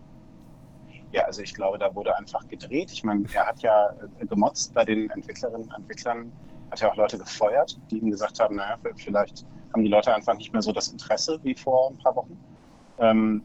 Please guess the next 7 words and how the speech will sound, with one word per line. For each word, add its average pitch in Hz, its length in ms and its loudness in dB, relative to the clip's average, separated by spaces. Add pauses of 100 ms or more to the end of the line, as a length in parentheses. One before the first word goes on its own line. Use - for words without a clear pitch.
(140)
und 107 160 0 (520)
ich - 120 -14
glaube, 101 220 0
da 101 140 -2
wurde - 220 2
einfach - 280 -2 (800)
gedreht 117 680 -2